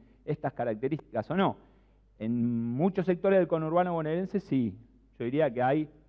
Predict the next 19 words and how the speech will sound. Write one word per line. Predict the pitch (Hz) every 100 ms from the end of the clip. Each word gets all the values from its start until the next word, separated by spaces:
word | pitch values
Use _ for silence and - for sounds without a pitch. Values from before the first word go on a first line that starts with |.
| _
cientos | - 170 185 156 131
de | 123
escuelas | - 135 120 113
que | 110
están | - 117
en | 110
estas | 104 - 104
condiciones. | 104 101 101 107 90 85 _ _ _ _ _ _ _ _
Y | 170
la | 185
pregunta | 165 208 262 190
es, | 147 120 -
¿la | 160
escuela | 151 240 226
sola | 151 - 240 208
puede | 156 - 262 247
resolver | 156 127 113 120 113
esta | - 98
situación? | 110 95 - 143 160 175